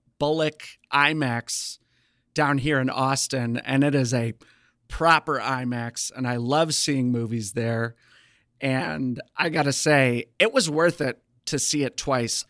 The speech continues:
So the first time I saw it, I went with, like, I'm trying to, like, make new friends down here.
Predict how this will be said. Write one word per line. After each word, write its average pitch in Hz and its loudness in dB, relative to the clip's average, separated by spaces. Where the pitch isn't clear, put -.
So - -4
the 156 -4
first 190 -2
time 196 -2
I 151 2
saw 135 2
it, - -2
I 143 0
went 147 0
with, 143 -4
like, 123 -2
I'm 131 0
trying 143 -2
to, 143 0
like, 135 -2
make 123 0
new 165 0
friends 180 0
down 123 0
here. 120 -2